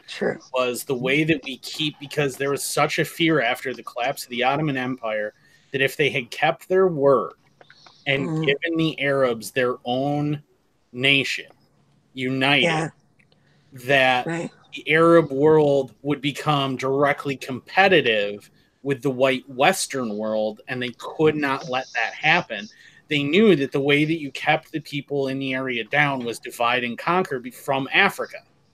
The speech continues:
Speaker 2: You know?
Speaker 1: Yeah, but what they, what they
Speaker 2: But you
Speaker 1: forgot to
Speaker 2: choose
Speaker 1: factor in is the more
Speaker 2: Oh,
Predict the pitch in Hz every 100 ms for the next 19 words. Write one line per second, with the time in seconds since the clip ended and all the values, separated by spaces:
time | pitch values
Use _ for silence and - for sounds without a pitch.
0 | _ _ _ _ _ 127 120 196 165 247
1 | 254 247 262 247 226 226 214 233 226 220
2 | 226 - 208 - 202 196 202 202 254 247
3 | 208 185 175 - - - - _ _ -
4 | 175 196 208 220 226 226 - _ _ _
5 | _ _ _ _ _ _ _ _ _ _
6 | _ _ _ _ _ _ _ _ _ _
7 | _ _ _ _ _ _ _ _ _ _
8 | _ _ _ _ _ 127 139